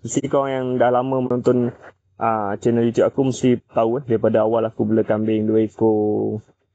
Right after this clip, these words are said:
Lepas tu membiak-membiak, membesar. Ada nama Din, ada nama Jun, ada nama Julai. <laughs> Macam-macam nama. Ada macam-macam ragam. Ada kadang karaoke dengan kambing. Ha, jadi,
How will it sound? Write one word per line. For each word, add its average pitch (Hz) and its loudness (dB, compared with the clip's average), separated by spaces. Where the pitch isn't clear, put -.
Lepas 104 -2
tu 113 0
membiak-membiak, 110 2
membesar. 107 -2
Ada 107 -2
nama 107 -2
Din, 110 0
ada 107 -2
nama 110 0
Jun, 123 2
ada 113 0
nama 117 0
Julai. 135 2
<laughs> - -8
Macam-macam 120 2
nama. 123 -4
Ada 110 0
macam-macam 113 0
ragam. 117 0
Ada 113 -2
kadang 117 0
karaoke 117 0
dengan 113 -2
kambing. 117 0
Ha, 110 -2
jadi, 131 -2